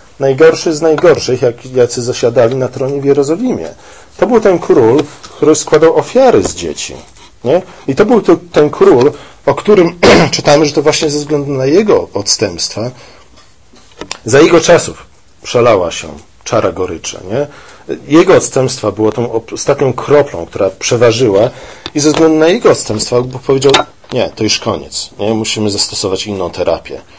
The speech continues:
Ja już nie będę, mm, łagodny dla was. W końcu muszę ściągnąć pasek”.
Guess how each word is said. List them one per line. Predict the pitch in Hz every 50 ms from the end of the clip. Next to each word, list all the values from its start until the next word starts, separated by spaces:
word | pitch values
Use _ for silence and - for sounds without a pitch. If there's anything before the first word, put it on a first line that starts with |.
| - - - - - -
Ja | 110 107
już | 101 98 -
nie | 107 98
będę, | 107 107 104 95 87 90 85 87 90 - - -
mm, | 107 101 98 104 104 107 107 101
łagodny | 95 92 95 - 113 120 117 120 110 104
dla | 107 107 104 95
was. | 98 98 - - - - - - - - _ _ _ _ _ _ _ _ _ _ _ _ - _ _
W | -
końcu | - 113 101 - 104 95
muszę | - - 92 -
ściągnąć | - - 95 82 76 69 69 - -
pasek”. | - 82 - - 71 62 - -